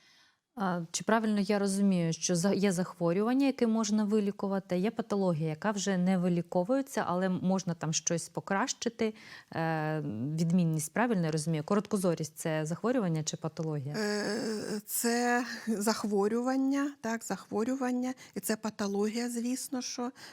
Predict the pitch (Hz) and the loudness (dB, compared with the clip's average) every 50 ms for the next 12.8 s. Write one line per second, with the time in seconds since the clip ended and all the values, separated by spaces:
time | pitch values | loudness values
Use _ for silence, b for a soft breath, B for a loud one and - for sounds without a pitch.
0 | B B - 226 233 - 277 269 - 233 226 - - 214 196 196 208 220 233 240 | B B -4 -4 -4 -4 -6 -6 -8 -10 -8 -4 -4 -4 -2 -2 -2 0 0 0
1 | 247 254 262 B B B B B B - 202 196 - 202 202 214 220 233 233 - | 0 -2 -4 B B B B B B -10 -8 -6 -4 -4 -2 -2 -2 -4 -4 -4
2 | - 202 202 208 214 - - - - 220 220 - 214 202 - 170 185 196 196 196 | -6 -4 -4 -4 -4 -6 -6 -6 -6 -6 -6 -6 -8 -8 -6 -6 -8 -8 -10 -10
3 | 196 - - 233 B B B B B - - 240 226 220 247 240 214 208 202 - | -10 -10 -10 -12 B B B B B -4 -2 -2 0 0 0 0 0 -2 -4 -6
4 | 202 190 196 190 - - 196 196 208 233 262 269 277 294 285 277 294 277 294 294 | -8 -8 -8 -8 -6 -6 -4 -2 -2 0 2 2 2 0 0 0 0 0 0 0
5 | 294 294 285 285 294 302 B B B B B B B B B B B - - 214 | 0 0 0 -2 -2 -4 B B B B B B B B B B B -6 -4 -2
6 | 214 208 208 208 208 202 202 196 196 202 202 202 185 - 220 208 113 - 208 - | -2 0 0 -2 -2 -2 -2 -2 -2 -2 -2 -2 -2 -4 -4 -4 -6 -6 -6 -8
7 | 85 - - - - 226 233 240 233 - - 254 247 247 277 285 302 285 254 247 | -8 -10 -12 -4 -2 -2 -2 -2 -4 -4 -2 -2 0 0 2 2 2 2 0 -2
8 | - - - 226 233 - - 233 226 226 233 247 247 247 240 226 220 226 - - | -2 -4 -4 -4 -2 0 0 0 0 2 0 0 0 0 0 0 -2 -2 -4 -4
9 | - 226 220 214 214 - - 226 220 - - 240 240 226 220 208 214 220 214 220 | -2 -2 -2 -2 -2 -4 -6 -8 -8 -2 0 2 2 2 2 2 0 -2 -4 -4
10 | - - 214 214 208 202 202 196 196 190 185 185 170 - - B B B B B | -4 -4 -2 -2 -2 -2 -4 -4 -4 -2 -2 -4 -4 -6 -10 B B B B B
11 | B B B B - _ - - - - - - - - - - 196 202 - - | B B B B -20 _ -20 -20 -18 -16 -16 -14 -14 -10 -6 -4 -4 -2 0 0
12 | - 226 220 208 214 196 214 202 208 226 226 220 214 202 196 | 0 0 0 0 -2 -4 -4 0 0 2 2 2 0 -2 -4